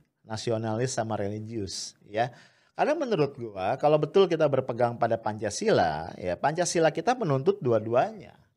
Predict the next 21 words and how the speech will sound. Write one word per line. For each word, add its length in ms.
ya. 240
Orang-orang 640
yang 160
nasionalis 720
namun 240
juga 240
religius, 560
dan 160
juga 240
orang-orang 480
yang 160
religius 480
tapi 240
tetap 320
nasionalis. 640
<laughs> 500
Jadi 160
kalau 240
didikotomikan, 1200
itu 160
aneh. 640